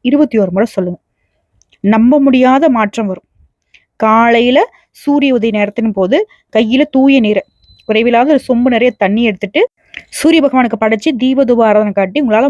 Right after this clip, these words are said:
முடிஞ்ச நைவேத்தியங்களை வச்சு வழிபாடு செய்யுங்க. சிவப்பு பூ, சிவப்பு துணியை அர்ப்பணம் கொடுக்கறது ரொம்ப நல்லது. இது வந்து பார்த்தீங்கன்னாக்கா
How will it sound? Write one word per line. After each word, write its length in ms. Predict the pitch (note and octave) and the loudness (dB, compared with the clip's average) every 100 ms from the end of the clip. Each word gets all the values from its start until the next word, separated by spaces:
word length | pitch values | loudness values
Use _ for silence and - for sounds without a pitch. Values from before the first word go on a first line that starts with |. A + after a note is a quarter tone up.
| A#3 | 0
முடிஞ்ச 280 | A#3 B3 C4+ | 0 -2 0
நைவேத்தியங்களை 440 | G#3 G#3 G#3 G#3 G3 | 0 0 0 2 2
வச்சு 240 | F#3+ - A4 D4+ | 0 -2 -4 -2
வழிபாடு 480 | A3 G#3+ G#3+ F#3+ A3+ - | -2 -2 -2 -2 -2 -4
செய்யுங்க. 200 | F#3 F3 _ _ _ | -8 -10 _ _ _
சிவப்பு 280 | - C4 B3 G#3 | -2 0 0 0
பூ, 80 | E4 G4+ | 0 0
சிவப்பு 280 | C4+ B3 B3 G#3+ | 0 0 -2 -4
துணியை 220 | G#3+ C4+ - | -2 -2 -2
அர்ப்பணம் 320 | G#3 G3+ C4+ A3+ | -4 0 0 0
கொடுக்கறது 300 | G3 G#3 C#4 | -2 -2 -2
ரொம்ப 200 | G#3 G3+ A3 | 0 0 -2
நல்லது. 240 | F3+ F3 _ - - - _ _ _ _ _ _ _ _ _ G#3 | -4 -8 _ -20 -20 -20 _ _ _ _ _ _ _ _ _ 0
இது 60 | |
வந்து 140 | A#3 B3 | 2 0
பார்த்தீங்கன்னாக்கா 380 | G#3+ G#3 B3+ | 0 -2 0